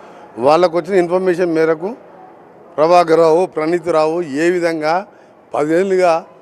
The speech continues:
ఫోన్ ట్యాపింగ్ చేసినట్టు వాళ్ళకు వచ్చిన ఇన్ఫర్మేషన్ మేరకు వాళ్ళు రేడ్లు చేసిండ్రు. భార్యాభర్తలు, కాంగ్రెస్ లీడర్లు, నాయకులు, మేమందరం మా సొంత వ్యవహారాలు కూడా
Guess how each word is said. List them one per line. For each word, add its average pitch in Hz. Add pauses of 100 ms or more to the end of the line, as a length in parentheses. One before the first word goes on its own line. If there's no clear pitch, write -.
(420)
ఫోన్ 180
ట్యాపింగ్ 165
చేసినట్టు 170
వాళ్ళకు 165
వచ్చిన 156
ఇన్ఫర్మేషన్ 160
మేరకు 147
వాళ్ళు 147
రేడ్లు 170
చేసిండ్రు. 160 (720)
భార్యాభర్తలు, 175 (600)
కాంగ్రెస్ 175
లీడర్లు, 165 (920)
నాయకులు, 170
మేమందరం 165 (520)
మా 143
సొంత 190
వ్యవహారాలు 190
కూడా 175